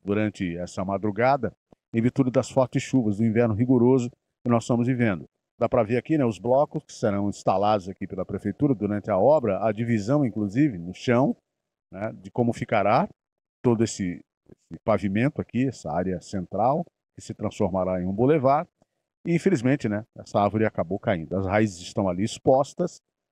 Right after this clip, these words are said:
ela é bastante frondosa, em torno de sete, oito metros aproximadamente. Parte dos galhos caiu sobre a pista, mas isso não compromete o trânsito.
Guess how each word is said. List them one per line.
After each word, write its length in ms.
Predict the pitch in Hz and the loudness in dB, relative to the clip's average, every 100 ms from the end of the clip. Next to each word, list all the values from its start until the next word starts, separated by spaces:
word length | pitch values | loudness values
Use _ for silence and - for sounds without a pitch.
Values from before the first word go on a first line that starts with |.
| _ _ _ _ | _ _ _ _
ela 180 | 113 117 | 2 2
é 20 | |
bastante 380 | 104 113 - 113 | 2 0 0 -4
frondosa, 800 | - 139 101 101 117 139 156 95 | 0 0 4 4 4 2 0 -2
em 220 | 85 87 87 | -10 -18 -8
torno 240 | 107 95 92 | -6 -4 -6
de 160 | 92 - _ _ _ _ _ _ _ - | -8 -12 _ _ _ _ _ _ _ 0
sete, 300 | 117 131 113 | 2 2 2
oito 260 | 104 113 95 | 2 0 -6
metros 600 | 95 110 135 151 139 - | -2 -2 0 -6 -6 -8
aproximadamente. 760 | - 98 - 147 190 143 - | -6 -6 -4 -4 -2 -4 -6
Parte 420 | _ 147 147 _ | _ 4 4 _
dos 220 | 98 98 87 | -8 -8 -8
galhos 640 | 117 113 107 92 - - _ _ _ _ | 0 2 2 -4 -10 -20 _ _ _ _
caiu 240 | 127 107 | 2 2
sobre 260 | 117 139 135 | 0 -2 0
a 60 | 165 | -2
pista, 300 | 175 - 190 | -4 -2 0
mas 160 | 170 | 0
isso 160 | 156 - | 0 -2
não 80 | 185 | -2
compromete 560 | 185 175 143 120 120 | -2 0 2 0 -2
o 40 | 143 | -4
trânsito. 520 | 113 101 87 - | -2 -2 -4 -10